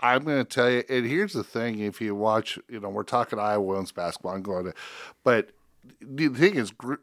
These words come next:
gr-, good players bring in good players. Before that, Megan Gustafson played for 'em, and she was really good All-American and all right, and then they bring in Caitlin, and they've got some other, they got a kid from, I say a kid,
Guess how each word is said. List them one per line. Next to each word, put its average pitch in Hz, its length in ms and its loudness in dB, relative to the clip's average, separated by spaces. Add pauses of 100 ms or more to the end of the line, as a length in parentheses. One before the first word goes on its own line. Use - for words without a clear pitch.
gr-, 127 120 0
good 165 340 4
players 135 500 4 (240)
bring 139 320 4
in 117 160 4
good 113 220 2
players. 113 280 4
Before 147 360 4
that, 131 220 4
Megan 135 340 2
Gustafson 113 600 -2
played 101 280 0
for 101 200 -2
'em, 98 100 -2 (380)
and 107 160 -2
she - 200 0
was 165 280 6 (100)
really 123 280 4
good 113 200 2
All-American 113 500 4
and 101 140 0
all 131 160 8
right, 104 260 4
and 110 140 -2
then 123 140 2
they 131 100 4
bring 117 300 0
in 110 160 0
Caitlin, 120 480 -2 (360)
and 107 100 -4
they've 131 160 2
got 160 300 2
some 117 200 0
other, 117 260 2
they 117 140 -2
got 165 140 4
a 127 80 2
kid 127 260 -4
from, 110 120 -6 (100)
I 107 140 -2
say 98 240 -4
a - 20 -14
kid, 92 380 -4